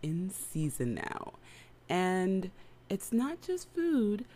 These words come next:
There are a lot of colorful things going on elsewhere too.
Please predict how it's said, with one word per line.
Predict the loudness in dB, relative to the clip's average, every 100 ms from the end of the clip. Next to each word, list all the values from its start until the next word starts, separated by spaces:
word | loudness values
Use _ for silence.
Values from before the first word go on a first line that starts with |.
| -20 -18 0
There | 4 6
are | 6
a |
lot | 4 2 0
of | -2
colorful | 0 4 4 4 0 -4
things | 0 0 0 -2
going | -2 0 2
on | 0 -2 -2
elsewhere | -4 -4 -6 -2 0 0
too. | 0 0 -2 -6